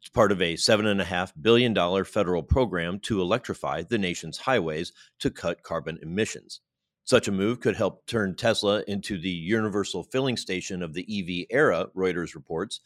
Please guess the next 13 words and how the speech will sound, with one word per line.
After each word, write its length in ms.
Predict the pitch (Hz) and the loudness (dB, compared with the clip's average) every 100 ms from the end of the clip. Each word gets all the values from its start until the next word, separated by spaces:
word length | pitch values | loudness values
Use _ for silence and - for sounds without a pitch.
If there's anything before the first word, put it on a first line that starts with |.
| - - - - - | -18 -20 -20 -20 -4
It 80 | 120 | 6
also 320 | 139 170 143 | 6 8 4
risks 420 | 113 120 127 - - | 4 4 2 0 -2
eroding 560 | 117 110 123 135 135 - | 0 4 6 6 2 0
a 80 | |
competitive 520 | 120 135 143 151 151 127 | -4 -2 0 2 2 4
edge 380 | 165 92 - - | 4 2 -2 -10
for 260 | - 120 113 | 0 2 2
vehicles 480 | 117 143 139 147 | 4 4 4 0
made 260 | 127 160 190 | 0 0 2
by 140 | 113 | 0
the 80 | 82 | 0
company, 440 | 87 85 - 62 | -6 -12 -14 -18